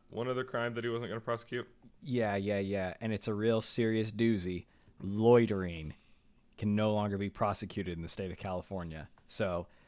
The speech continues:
Speaker 2: get ready to kick back near storefronts and get on a skateboard with all your loser middle school friends because it's time, man. It's finally
Speaker 1: Wait, is
Speaker 2: time.
Speaker 1: it, is it actually loitering? <laughs>
Speaker 2: No, I'm being, I'm being a complete jerk.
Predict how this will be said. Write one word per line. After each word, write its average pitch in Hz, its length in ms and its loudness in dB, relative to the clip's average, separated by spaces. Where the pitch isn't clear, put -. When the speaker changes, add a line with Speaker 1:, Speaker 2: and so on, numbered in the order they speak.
Speaker 2:
get 175 160 10
ready 156 360 8
to 117 240 6
kick - 320 2
back 151 300 8
near 131 160 2
storefronts 143 920 4
and 104 480 0
get 143 140 8
on 127 160 8
a 110 40 4
skateboard 123 640 4
with 107 140 0
all 123 140 8
your 107 240 2
loser 120 380 2
middle 120 260 4
school 104 240 -4
friends 92 440 -8
because 98 540 -6
it's 127 180 0
time, 113 340 2
man. 80 280 -10
It's - 100 -4
finally 131 340 4
Speaker 1:
Wait, 113 40 2
is - 60 -6
Speaker 2:
time. 110 240 0
Speaker 1:
it, - 60 -12
is 104 120 -8
it 104 160 -4
actually 104 400 -2
loitering? 104 640 -6
<laughs> - 80 -10
Speaker 2:
No, 131 280 6
I'm 110 200 4
being, 110 460 2
I'm 120 140 2
being 113 180 2
a 101 60 0
complete 113 540 0
jerk. 101 460 0